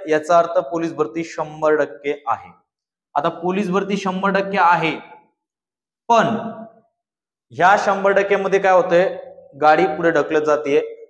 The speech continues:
आणि विशेष म्हणजे training center पण खाली होणार आहे जोपर्यंत नवीन परत पोलीस भरती होईल. पोलीस भरती होण्यासाठी कारण भरपूर आहेत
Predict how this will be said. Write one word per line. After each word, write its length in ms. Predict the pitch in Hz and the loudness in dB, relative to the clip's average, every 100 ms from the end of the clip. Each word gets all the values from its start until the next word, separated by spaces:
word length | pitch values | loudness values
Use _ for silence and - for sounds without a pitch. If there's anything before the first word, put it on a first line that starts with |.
| _ | _
आणि 240 | 151 165 185 | 0 2 0
विशेष 320 | 185 202 185 | 0 -2 -2
म्हणजे 220 | 196 202 | 0 0
training 300 | 190 185 190 | 0 -4 -4
center 280 | 190 180 185 | -6 -4 -4
पण 140 | 185 180 | -6 -4
खाली 180 | 160 175 | -2 2
होणार 260 | 170 170 | 2 2
आहे 100 | 170 | 2
जोपर्यंत 480 | 170 156 160 170 165 165 | 2 -2 -4 -6 -8 -8
नवीन 180 | 156 160 | -8 -8
परत 200 | 156 156 151 - | -10 -10 -16 -14
पोलीस 220 | 156 156 151 | -12 -10 -10
भरती 520 | 139 160 165 - _ | -12 -10 -12 -12 _
होईल. 200 | 151 156 165 _ _ _ | -4 -4 -6 _ _ _
पोलीस 300 | 196 208 226 | -2 0 0
भरती 280 | 185 208 214 | -2 -2 0
होण्यासाठी 480 | 185 180 190 185 202 | -2 0 -2 -2 -8
कारण 540 | - - 185 185 208 | -10 0 2 2 2
भरपूर 380 | 220 190 185 175 | 0 -2 -4 -2
आहेत 200 | 127 110 | -2 -4